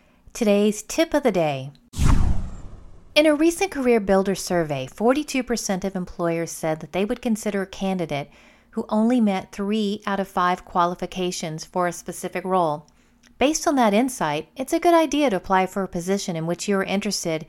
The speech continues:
even if you don't meet all of the requirements. Conduct a skills gap analysis. This is another way of saying,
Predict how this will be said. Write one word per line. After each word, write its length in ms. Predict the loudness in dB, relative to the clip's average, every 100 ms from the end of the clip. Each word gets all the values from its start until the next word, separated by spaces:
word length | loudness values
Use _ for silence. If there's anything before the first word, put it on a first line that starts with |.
| -18 _ -4
even 240 | 0 0
if 100 | 0
you 100 | 0
don't 240 | 2 2
meet 200 | 2 -2 0
all 180 | 0 0
of 80 | -2
the 100 | -4
requirements. 840 | -6 -2 -2 -2 -4 -8 -12 -20 _ _ _ _
Conduct 380 | -2 4 4 4
a 80 | -4
skills 420 | -2 -2 -2 -2
gap 300 | -2 -2 -2
analysis. 720 | -4 -4 -4 -6 -10 -12 -14 -20 _ _ _ _ _ 0
This 220 | 0 2
is 100 | 0
another 320 | 4 6 6
way 160 | 4 2
of 80 | 0
saying, 520 | -2 0 0 -4